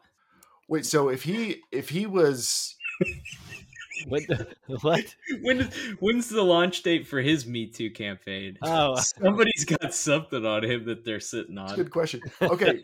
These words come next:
Speaker 3: <laughs>
Speaker 1: but so, you know, Michael Bay, like, let's see, what was his first? Nineteen ninety-four was his first big movie, I think,
Speaker 2: Like,
Speaker 1: and that was
Speaker 2: Lethal
Speaker 1: Bad
Speaker 2: Weapon
Speaker 1: Boys.
Speaker 2: twelve?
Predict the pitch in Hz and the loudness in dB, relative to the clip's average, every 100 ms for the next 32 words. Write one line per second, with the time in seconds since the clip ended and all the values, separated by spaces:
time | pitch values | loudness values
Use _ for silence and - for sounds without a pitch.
0 | - 185 180 - 170 175 190 190 175 165 | -4 0 0 0 0 0 2 4 2 0
1 | - _ 156 175 170 135 143 139 123 123 | -6 _ 0 2 0 0 0 2 0 -2
2 | 120 - 123 123 123 120 135 127 120 - | -4 -12 -10 -8 -6 -4 -4 -6 -8 -10
3 | - 131 131 131 127 - - - 151 175 | -6 -2 0 0 0 -4 -10 0 0 2
4 | 190 170 156 143 143 135 127 113 113 120 | 2 2 0 -4 0 4 4 2 -2 -6
5 | - 131 123 - - _ _ _ - 135 | -4 -2 -4 -6 -16 _ _ _ -2 -2
6 | 123 123 117 113 107 - 120 113 - 110 | -2 -2 -2 0 -4 -4 -6 -6 -8 -4
7 | 117 98 113 120 110 120 117 104 110 101 | -2 0 2 2 4 2 4 2 2 0
8 | 101 101 104 113 113 | 2 2 4 0 -4